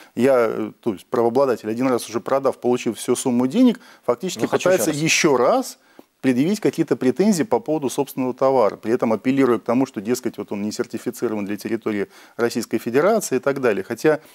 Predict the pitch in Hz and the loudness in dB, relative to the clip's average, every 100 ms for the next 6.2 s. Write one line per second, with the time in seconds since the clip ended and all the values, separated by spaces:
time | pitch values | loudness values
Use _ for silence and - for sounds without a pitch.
0 | - _ - 113 113 113 143 127 117 104 | -20 _ -10 -4 -2 2 2 2 0 -2
1 | 92 73 95 - 131 131 127 117 123 139 | -6 -10 -8 0 0 2 0 0 0 0
2 | 135 170 175 123 120 117 - 135 131 123 | 0 0 -2 -4 -4 -4 -4 -4 -2 -2
3 | - 120 139 156 185 135 123 127 147 151 | -4 -4 -2 0 0 0 -2 0 0 0
4 | 135 123 - 151 160 110 110 135 - 131 | 0 -4 -2 2 2 2 0 0 0 -2
5 | - 110 113 120 113 - 110 117 175 247 | -2 -6 -6 -6 -8 -8 -8 -2 2 2
6 | - 101 | 0 -6